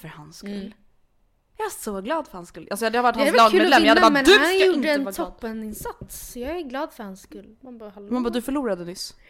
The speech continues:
Speaker 2: En,
Speaker 1: Men det är ju en rolig karaktär. Alltså,
Speaker 2: Ja,
Speaker 1: förstår du? Jag ser
Speaker 2: ja, ja,
Speaker 1: fram emot
Speaker 2: absolut.
Speaker 1: hans utveckling i Robinson.
Speaker 2: Jag gillar också, jag försöker hitta nu, jag är inne på, eh, här, Mikael Björklund, fyrtiofyra år, kock från Åland.
Speaker 1: Ja, men jävla stjärna.
Speaker 2: Ah, han gillar jag.
Speaker 1: Älskar
Speaker 2: Han
Speaker 1: honom.
Speaker 2: tror jag kommer bidra med god stämning.
Speaker 1: Alltså, för, hörde du att han var så här:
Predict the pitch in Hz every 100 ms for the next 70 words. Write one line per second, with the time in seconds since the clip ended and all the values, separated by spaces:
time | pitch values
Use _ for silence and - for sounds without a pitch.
0 | _ 277 269 247 247 247 269 302 311 302
1 | 285 277 285 - 208 - - 254 247 247
2 | 233 240 262 254 277 320 311 302 269 226
3 | 208 240 214 196 202 214 202 196 190 180
4 | 180 190 165 165 - - _ - - -
5 | - - 294 330 302 277 - 262 254 269
6 | 294 294 311 254 247 262 254 254 262 240
7 | 233 226 226 _ _ - 226 - 330 226
8 | 196 - - 277 311 - 269 233 294 247
9 | 247 277 208 196 220 233 247 240 220 220
10 | 190 - 262 - - - 220 233 196 156
11 | 151 - 220 196 185 190 175 180 - 214
12 | 202 240 214 - 247 214 208 151 - _
13 | - 262 240 185 202 214 202 214 202 196
14 | 190 202 202 196 - 214 277 294 - 277
15 | 240 285 269 269 220 208 214 190 190 175